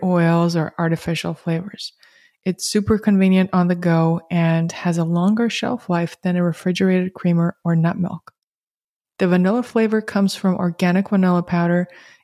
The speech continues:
and it is lightly sweetened with coconut sugar. If you prefer an unsweetened version, they have that too.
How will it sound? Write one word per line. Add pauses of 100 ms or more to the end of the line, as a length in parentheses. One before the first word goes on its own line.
and
it
is
lightly
sweetened
with
coconut
sugar. (560)
If
you
prefer
an
unsweetened
version,
they
have
that
too.